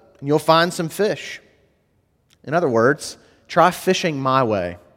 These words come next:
Try fishing my way. In their failure and undeniable frustration, Jesus compassionately directs the disciples and becomes their fishing guide.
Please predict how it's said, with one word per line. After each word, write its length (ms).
Try 240
fishing 400
my 280
way. 300
In 80
their 120
failure 400
and 100
undeniable 680
frustration, 680
Jesus 460
compassionately 800
directs 840
the 100
disciples 920
and 120
becomes 400
their 100
fishing 420
guide. 380